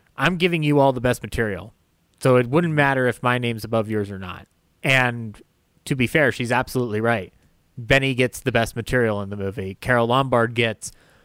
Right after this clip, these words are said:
she's, as you said, Ryan, she's the straight person in this movie. She's the straight man. And Benny is the, um, the comic recipient to that, which is unique in Jack's career because he's usually put in a straight man role for a sillier character like a Frank Nelson or a Mel Blanc.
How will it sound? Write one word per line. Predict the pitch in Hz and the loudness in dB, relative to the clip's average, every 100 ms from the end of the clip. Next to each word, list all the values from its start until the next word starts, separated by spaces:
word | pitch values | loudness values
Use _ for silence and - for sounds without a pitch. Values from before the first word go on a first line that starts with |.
| _ _ | _ _
she's, | - 151 135 | -2 -2 0
as | 139 127 | -2 0
you | 160 | 0
said, | - 202 127 | 2 2 2
Ryan, | 113 107 120 - | 0 0 -4 -6
she's | - 123 | -4 0
the | 135 | 0
straight | - 151 143 | 0 0 -2
person | 113 98 101 95 | -6 -10 -12 -14
in | 98 | -14
this | - - | -16 -16
movie. | 90 80 78 | -16 -16 -12
She's | 123 110 | -8 -6
the | 120 | -4
straight | - 120 92 | -2 -4 -6
man. | 90 - _ _ _ _ | -18 -20 _ _ _ _
And | 139 127 123 117 113 104 _ _ _ | 0 0 0 -4 -8 -12 _ _ _
Benny | 113 143 135 131 | 0 0 2 0
is | 127 113 110 | 0 -2 -6
the, | 117 110 107 107 - | -4 -4 -4 -8 -8
um, | 131 110 104 98 95 87 _ | -6 -4 -6 -8 -12 -16 _
the | 135 | -8
comic | - 139 123 | -2 -2 -2
recipient | 123 - 135 - 104 - | -4 -4 -6 -6 -10 -10
to | 104 | -10
that, | 92 104 | -8 -2
which | 139 | -2
is | 139 117 160 _ | 0 -6 -10 _
unique | 147 143 143 156 - - _ _ - - | -6 -4 -2 -2 -4 -16 _ _ -14 -6
in | 139 | -4
Jack's | 120 123 107 - | -2 -4 -4 -8
career | 123 117 | -4 -2
because | 120 127 131 | -2 -4 -4
he's | 123 117 | -4 -2
usually | 113 190 190 127 120 110 104 - - _ _ _ | 4 4 4 2 -2 -2 -4 -8 -18 _ _ _
put | - 190 165 | 2 2 2
in | 147 | 2
a | 123 | 0
straight | - 143 120 | -2 -4 -4
man | 123 120 113 | -4 -6 0
role | 117 117 113 | 4 4 4
for | 123 | 0
a | 110 | 0
sillier | - 123 113 107 | 0 0 0 -2
character | - 107 98 - | -4 -6 -6 -6
like | 104 101 | -6 -6
a | |
Frank | 110 113 104 | -6 -6 -6
Nelson | 113 104 - 104 | -6 -6 -6 -8
or | 98 | -8
a | |
Mel | 95 92 92 | -10 -12 -8
Blanc. | 107 123 90 - | -6 -6 -8 -14